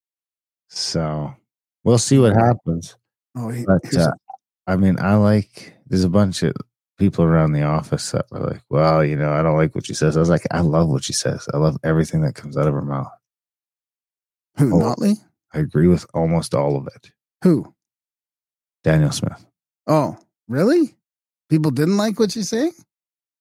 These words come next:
Speaker 1: Oh, yeah, yeah. No, well, they, I mean, some people agree with her, but says she talks too much. I'm like,
Speaker 2: What?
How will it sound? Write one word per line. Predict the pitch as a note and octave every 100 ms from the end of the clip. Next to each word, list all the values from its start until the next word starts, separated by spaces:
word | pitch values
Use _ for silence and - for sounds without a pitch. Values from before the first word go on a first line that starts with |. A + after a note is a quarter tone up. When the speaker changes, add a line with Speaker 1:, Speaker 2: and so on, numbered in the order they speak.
| _ -
Speaker 1:
Oh, | B2
yeah, | A2 F2 D#2+
yeah. | E2 E2+ D#2+
No, | D#2 E2+ E2
well, | F2 E2+
they, | F2 F2 D#2+ - -
I | F#2+
mean, | A2
some | F#2 A#2
people | A#2+ G#2+
agree | E2+ F#2+
with | F#2+
her, | F2+
but | C#2+
says | - E2+
she | - C2+
talks | - D#2 -
too | -
much. | - - - - _ _ _ _ _ _ _ _ _
I'm | D3
like, | A3 E4
Speaker 2:
What? | -